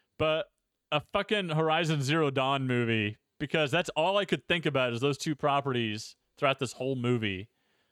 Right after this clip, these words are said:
Uh, both in her fighting the Predator and just the Predator himself, because he's got the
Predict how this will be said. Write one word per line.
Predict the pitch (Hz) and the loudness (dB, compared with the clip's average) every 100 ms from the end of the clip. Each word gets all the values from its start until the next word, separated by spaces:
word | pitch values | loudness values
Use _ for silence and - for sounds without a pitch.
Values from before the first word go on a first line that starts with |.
| _ _ - | _ _ -4
Uh, | 127 120 110 | 2 4 2
both | 113 143 139 | 2 0 2
in | 127 | -4
her | 110 147 156 151 | -2 -2 0 0
fighting | 160 147 147 | 0 0 -2
the | 120 | -2
Predator | 135 139 151 165 | 0 0 0 0
and | 135 131 | 0 -2
just | 135 | -2
the | 131 | -2
Predator | - 135 135 120 | -2 0 2 0
himself, | 104 131 123 92 | 0 0 0 0
because | 131 143 | -4 -2
he's | 139 | -2
got | 156 | -2
the | 123 | -4